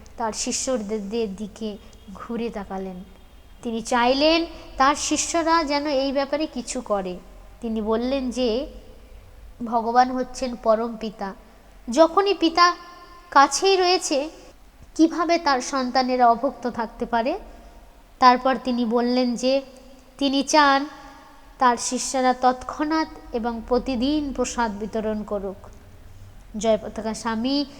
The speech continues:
সেই ঘটনার নির্দিষ্ট বিবরণ স্মরণ করে বলেন, পদ্মভবন উদ্বোধনের পরই পরই ইস্কন ফুড রিলিফ খাদ্য ত্রাণ চালু করা হয়েছিল।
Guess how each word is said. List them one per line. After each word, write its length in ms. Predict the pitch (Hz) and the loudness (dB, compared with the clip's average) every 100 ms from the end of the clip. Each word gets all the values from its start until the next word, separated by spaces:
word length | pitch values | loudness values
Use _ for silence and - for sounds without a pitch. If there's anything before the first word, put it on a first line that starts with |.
| - | -18
সেই 240 | - 277 247 | -6 -2 0
ঘটনার 520 | 196 226 233 226 226 | -2 -4 -4 -2 -2
নির্দিষ্ট 600 | 220 233 202 233 262 - | -2 -4 -4 -4 -6 -4
বিবরণ 540 | 233 233 220 226 233 226 | -4 -2 -2 -2 -4 -6
স্মরণ 440 | - 220 220 220 | -4 -2 -2 -4
করে 220 | 214 220 | -2 -2
বলেন, 440 | 220 220 226 254 247 - - - - - - | 0 0 0 0 -2 -10 -20 -20 -20 -20 4
পদ্মভবন 760 | 233 196 190 226 226 226 226 | 4 4 0 -2 0 -2 -2
উদ্বোধনের 640 | 214 214 202 226 226 220 220 | -4 -6 -4 -4 -4 -4 -4
পরই 440 | 220 214 220 240 | 0 0 2 0
পরই 460 | 226 220 214 220 220 | -2 -4 -4 -4 -6
ইস্কন 460 | 220 - - 226 220 | -8 -10 -4 -2 -2
ফুড 380 | - 269 254 220 | -4 -2 -2 0
রিলিফ 360 | 214 220 220 214 | -2 -2 -4 -6
খাদ্য 460 | - 208 196 190 214 | -8 -8 -6 -6 -6
ত্রাণ 280 | 214 208 202 | -4 -6 -8
চালু 320 | 196 208 208 202 | -6 -4 -4 -6
করা 140 | 202 | -8
হয়েছিল। 540 | 196 196 196 - 220 | -6 -8 -8 -8 -6